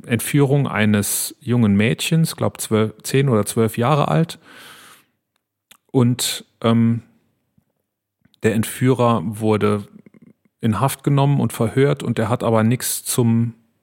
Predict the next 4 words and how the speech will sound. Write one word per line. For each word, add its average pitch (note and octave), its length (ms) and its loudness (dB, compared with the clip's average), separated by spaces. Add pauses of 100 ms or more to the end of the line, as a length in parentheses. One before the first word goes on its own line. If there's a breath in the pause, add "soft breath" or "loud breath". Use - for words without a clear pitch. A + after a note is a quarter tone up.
(280)
Verbleib A2+ 640 0
des - 200 -4
Mädchens G2+ 480 -2
gesagt. F#2+ 600 -8